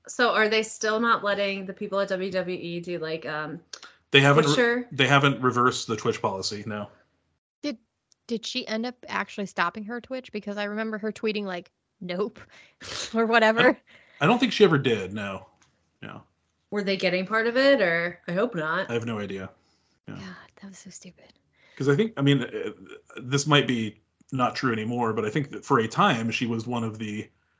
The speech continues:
Speaker 2: most popular Twitch personalities in the world, so.
Speaker 1: Wow.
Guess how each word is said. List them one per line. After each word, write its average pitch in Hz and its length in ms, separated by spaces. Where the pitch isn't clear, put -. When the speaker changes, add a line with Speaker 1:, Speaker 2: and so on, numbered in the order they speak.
Speaker 2:
most 120 520
popular 127 440
Twitch - 300
personalities 110 640
in 110 60
the 104 80
world, 104 440
so. 101 440
Speaker 1:
Wow. 170 440